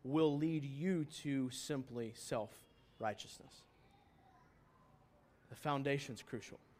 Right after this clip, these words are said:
If you start on the wrong place, it leads to the wrong place. Right? So consider one last thing.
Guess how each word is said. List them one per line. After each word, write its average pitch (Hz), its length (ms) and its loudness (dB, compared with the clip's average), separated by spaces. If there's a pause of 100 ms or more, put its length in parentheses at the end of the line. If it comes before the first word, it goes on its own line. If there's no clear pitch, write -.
(800)
If 131 140 -6
you 131 60 -4
start 151 340 6
on 139 60 4
the 131 60 2
wrong 131 220 4
place, 123 400 0
it 113 140 -2
leads 123 520 0 (580)
to - 80 -12
the 113 80 -2
wrong 110 280 0
place. - 320 -10 (760)
Right? - 100 -12 (1120)
So 160 120 -2
consider 185 320 6
one 180 140 8
last 151 260 4
thing. 123 260 0